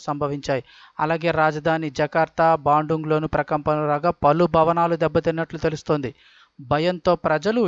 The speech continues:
ఇళ్ల నుంచి పరుగులు తీశారు. అయితే ప్రాణ, ఆస్తి నష్టానికి సంబంధించిన వివరాలను ఇండోనేషియా ప్రభుత్వం ఇంకా వెల్లడించలేదంటున్నారు. సాధారణంగా భూ ప్రకంపనలు ఐదు సెకన్ల పాటు కొనసాగుతాయి, కానీ ప్రస్తుతం ఇండోనేషియా ప్ర-, సంభవించిన ఈ భూ-, భూకంపం వల్ల ప్రకంపనలు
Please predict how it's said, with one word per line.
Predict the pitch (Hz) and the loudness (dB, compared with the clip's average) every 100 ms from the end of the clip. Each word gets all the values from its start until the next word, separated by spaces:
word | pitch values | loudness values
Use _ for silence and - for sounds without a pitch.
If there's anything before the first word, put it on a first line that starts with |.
| 147 | 0
ఇళ్ల | 156 170 | 0 -2
నుంచి | 170 151 165 - | -4 -6 -6 0
పరుగులు | 151 160 165 156 | 2 2 -2 -4
తీశారు. | 151 - 143 113 - - - - | -4 -2 -2 -2 -10 -20 -14 -8
అయితే | 143 151 160 156 | -6 -4 -4 0
ప్రాణ, | 147 160 165 170 147 | 0 0 -2 -2 0
ఆస్తి | 147 - 160 | 0 -2 -6
నష్టానికి | 151 - 156 156 147 - | -4 -4 -4 -4 -10 -4
సంబంధించిన | 151 151 147 147 139 147 139 | -4 -2 -4 -6 -6 -4 0
వివరాలను | 143 151 160 165 147 | 2 2 2 0 -2
ఇండోనేషియా | 151 156 151 - 151 | 0 0 -2 -2 -2
ప్రభుత్వం | 151 147 151 | -2 -4 -6
ఇంకా | 143 143 | -2 -2
వెల్లడించలేదంటున్నారు. | 139 143 147 147 139 139 135 143 147 240 _ - - - - - | -2 -4 -6 -6 -6 -8 -8 -6 -4 -6 _ -20 -20 -20 -20 -4
సాధారణంగా | 165 170 202 196 196 196 165 | 0 2 2 0 0 0 0
భూ | 175 - | -4 -4
ప్రకంపనలు | 175 180 175 185 190 165 | -4 -4 -4 -2 -2 -2
ఐదు | 160 - | -4 -6
సెకన్ల | 160 165 160 | -6 -6 -4
పాటు | 165 160 160 | -4 -4 -6
కొనసాగుతాయి, | 156 160 156 180 160 | -6 -6 -6 -6 -4
కానీ | 156 156 | -4 -4
ప్రస్తుతం | 156 - 160 151 | -8 -6 -6 -4
ఇండోనేషియా | 156 156 143 156 151 151 143 151 | -4 -4 -6 -4 -2 -2 -2 -4
ప్ర-, | 143 | -4
సంభవించిన | 151 147 147 139 143 127 139 | -4 -4 -6 -6 -6 -6 -8
ఈ | 135 | -6
భూ-, | 143 156 - 156 143 | -4 -4 -4 -4 -4
భూకంపం | 147 156 151 151 160 | -6 -6 -4 -4 -2
వల్ల | 165 - | -4 -4
ప్రకంపనలు | 143 147 151 175 170 | -6 -6 -6 -4 -4